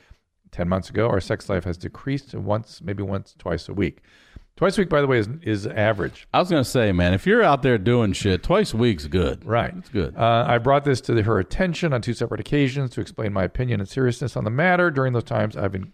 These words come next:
Speaker 1: I included that I felt that my quick trigger was caused by the lapse in sex I'm having. And she may not care about the quick trigger, by the way. She may like that. It's surprising how much women are just, like, actually flattered by that. Men are very worried about having, you know, ejaculating too quickly. But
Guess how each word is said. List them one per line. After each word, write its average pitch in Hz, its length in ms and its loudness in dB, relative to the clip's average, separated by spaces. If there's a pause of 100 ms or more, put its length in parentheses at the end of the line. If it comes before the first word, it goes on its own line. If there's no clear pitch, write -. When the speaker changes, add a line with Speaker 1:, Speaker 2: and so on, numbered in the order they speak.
Speaker 1:
I 98 80 -2
included 123 480 -2
that 104 180 -2
I 98 60 0
felt 127 380 -4
that 113 120 -4
my 101 240 0
quick - 380 -12
trigger 110 360 0
was 90 180 0
caused 95 260 -4
by 101 100 -2
the 95 80 -4
lapse 87 340 -2
in 85 80 -12
sex - 440 -4 (500)
I'm 101 140 -4
having. 95 320 0
And 101 100 -6
she - 160 0
may 214 80 4
not 240 180 4
care 247 280 4
about 170 180 2
the - 80 -12
quick - 240 -2
trigger, 92 260 0
by 87 140 2
the 82 80 0
way. 85 140 0
She 120 100 -6
may 131 80 2
like 131 320 2
that. 67 240 -6 (340)
It's 113 140 -6
surprising 160 440 0
how 139 80 2
much 123 200 -2
women 120 300 -2
are 101 80 -2
just, 104 200 -6
like, 95 300 -4
actually 110 380 -2
flattered 127 500 0
by 80 160 -8
that. 69 300 -14 (260)
Men 127 160 0
are 123 60 2
very 120 300 4
worried 110 320 2
about 92 280 0
having, 92 460 -6
you 98 80 -4
know, 87 280 -4 (360)
ejaculating 101 480 -2
too 87 160 -10
quickly. 120 400 -6
But 82 160 -8